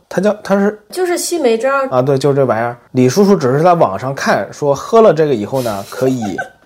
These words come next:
Speaker 1: 通便。<laughs> 他他妈就买了一箱，多少瓶？
Speaker 2: 十二瓶。
Speaker 1: 十二瓶，到现在还剩十瓶吧。<laughs>
Speaker 2: 然后最离谱的
Speaker 1: 最离谱的是他喝了，这个最需要通便的人喝了以后，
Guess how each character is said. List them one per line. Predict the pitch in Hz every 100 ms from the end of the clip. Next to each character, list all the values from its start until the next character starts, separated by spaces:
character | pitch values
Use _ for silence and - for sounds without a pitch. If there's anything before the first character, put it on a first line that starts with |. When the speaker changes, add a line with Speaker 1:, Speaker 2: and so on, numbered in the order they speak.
| _ _ _
Speaker 1:
通 | - 262 254 262
便。 | 262 269 196 - - - - -
<laughs> | - _ _ _
他 | - 233
他 | 226
妈 | 247 247
就 | 254
买 | 214 127 101
了 | 104 - _ _ -
一 | 254 214
箱， | - - 240 247 262 254 - - -
多 | 214
少 | 214
瓶？ | 131 110 -
Speaker 2:
十 | - -
二 | 330 330 370
瓶。 | - 311 311
Speaker 1:
十 | - - 156
二 | 233 156
瓶， | 131
到 | 156
现 | 190 208
在 | 165
还 | 147
剩 | - - -
十 | - - 175
瓶 | 127
吧。 | 113 101
<laughs> | 554 554 - 605 - - - _ _ _ _ _ _ _ _ - - - -
Speaker 2:
然 | 392 440
后 | - 571 587 - -
最 | - 392
离 | 392 508
谱 | 403 254
的 | 269
Speaker 1:
最 | 381 311
离 | 320
谱 | 294
的 | 185
是 | 170
他 | - 320 339 330
喝 | - 180
了， | 143
这 | -
个 | 240 220
最 | - 302 196
需 | - 220
要 | 247 202
通 | - 247 254
便 | 269 190
的 | 131
人 | 110
喝 | 120 170 170
了 |
以 | 120
后， | 104 123 101